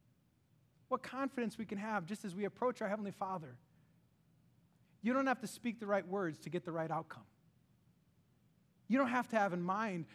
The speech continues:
the things of God for God to work on your behalf. And so the confidence that God the Holy Spirit will continue to guide us and give us exactly what we need.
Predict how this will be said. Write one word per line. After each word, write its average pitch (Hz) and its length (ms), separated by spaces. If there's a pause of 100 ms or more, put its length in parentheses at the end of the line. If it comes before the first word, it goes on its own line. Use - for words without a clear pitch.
(120)
the 180 100
things 196 260
of 156 100
God 175 300 (200)
for - 120
God 190 280
to 156 60
work 185 280
on 160 100
your 160 100
behalf. 170 240 (2250)
And 160 80
so 185 100
the 175 80
confidence 190 560
that 185 160 (320)
God 196 280
the 202 80
Holy 175 280
Spirit 180 460
will 160 100
continue 190 580
to 165 120
guide 151 500
us - 300 (800)
and 156 120
give 175 160
us 170 120
exactly 156 520
what 147 120
we 139 140
need. 113 240